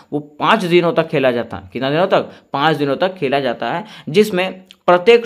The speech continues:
टीम को दो बार बल्लेबाजी और गेंदबाजी करने का मौका दिया जाता है। मीन्स ये ऐसा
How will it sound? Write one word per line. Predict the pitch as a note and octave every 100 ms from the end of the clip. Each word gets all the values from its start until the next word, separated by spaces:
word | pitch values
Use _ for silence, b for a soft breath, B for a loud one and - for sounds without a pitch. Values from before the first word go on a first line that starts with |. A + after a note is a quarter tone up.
| A#3
टीम | F3+
को | F3 G3
दो | F3 F3
बार | F#3 F3+
बल्लेबाजी | E3 D#3+ D#3 C#3+ C#3
और | F3+ E3+
गेंदबाजी | C#3+ C#3 B2+ C#3 D3+
करने | C3+ B2+
का | A#2
मौका | A#2+ A2 A2 G#2+
दिया | G#2 G#2
जाता | G2+ G2+
है। | G2+
मीन्स | A#2 -
ये | B2+ A#2+
ऐसा | A#2+ C3 D3+ E3+